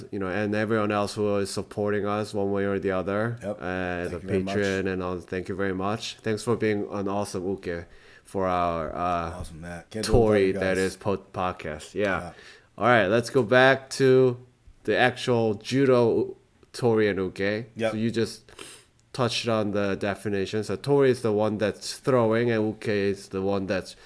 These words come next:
Speaker 1: receiving the throw.
Speaker 2: Yes, yes. So it's a very
Speaker 1: Yeah.
Speaker 2: cooperative thing. And sometimes it's like when you're doing randori, you could be like, "Oh, he was the tori and he was the uke," as, like, just
Speaker 1: Yeah.
Speaker 2: the reference, like, who's the one that's doing the throwing.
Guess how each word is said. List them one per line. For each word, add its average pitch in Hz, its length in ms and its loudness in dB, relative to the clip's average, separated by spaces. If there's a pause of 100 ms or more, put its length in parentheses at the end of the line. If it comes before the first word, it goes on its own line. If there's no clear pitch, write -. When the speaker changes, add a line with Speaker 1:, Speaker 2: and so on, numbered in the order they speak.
(200)
Speaker 1:
receiving 98 540 -2
the 87 100 -4
throw. 90 460 -4 (220)
Speaker 2:
Yes, - 600 -10
yes. 90 260 -10
So 147 160 -2
it's 123 100 -4
a 127 40 -6
very 151 220 2
Speaker 1:
Yeah. 87 100 -2
Speaker 2:
cooperative 131 500 2
thing. 107 380 -4 (260)
And 127 160 -2
sometimes 220 420 0
it's 165 120 -12
like 170 180 0
when 156 80 -2
you're 156 100 0
doing 147 360 0
randori, 127 380 2
you 117 60 -2
could 107 120 -8
be 117 80 -4
like, 113 160 0
"Oh, 117 80 -2
he 120 160 -8
was 113 180 -6
the 107 60 -6
tori 107 340 -4
and 95 100 -6
he 104 60 -6
was 101 160 -6
the 101 60 -8
uke," 101 200 -8 (140)
as, 104 220 -4
like, 104 200 -2
just - 160 -6
Speaker 1:
Yeah. 98 60 0
Speaker 2:
the 117 140 4
reference, 120 400 0
like, 107 140 -6
who's 123 180 -6
the 117 100 -4
one 113 160 -4
that's 107 220 -2
doing 113 160 -6
the 101 80 -8
throwing. 110 480 -6